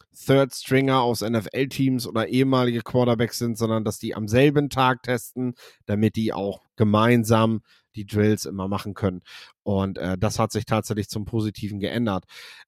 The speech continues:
Ähm, jetzt haben wir die Situation einmal, wie schätzt du das ein, dass, und das erleben wir ja immer wieder, dass bestimmte Quarterbacks, auch dort müssen wir Caleb Williams wieder nennen, aber auch andere hochrangige Quarterbacks,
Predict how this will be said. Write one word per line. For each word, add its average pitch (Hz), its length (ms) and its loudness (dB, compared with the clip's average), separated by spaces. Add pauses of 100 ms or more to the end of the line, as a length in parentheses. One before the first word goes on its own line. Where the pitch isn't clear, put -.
(100)
Ähm, 101 460 -2 (400)
jetzt 110 200 -2
haben 147 140 4
wir 170 60 6
die 151 80 2
Situation 143 1000 2
einmal, 139 720 2
wie 117 240 -4
schätzt - 320 -2
du 156 80 -2
das 147 180 0
ein, 117 440 -2
dass, 113 500 -2
und 98 120 -10
das 98 160 -2
erleben 104 300 0
wir 101 120 2
ja 95 40 -2
immer 101 260 -2
wieder, 143 420 2 (480)
dass 107 140 -4
bestimmte - 460 -2
Quarterbacks, 139 840 0 (140)
auch 127 480 2 (300)
dort 127 420 4
müssen 123 380 -2
wir 127 100 0
Caleb 117 320 0
Williams 110 340 -2
wieder 98 160 -2
nennen, 185 520 -2
aber 95 300 0
auch - 220 -6
andere 135 380 0
hochrangige 139 480 -2
Quarterbacks, 123 640 2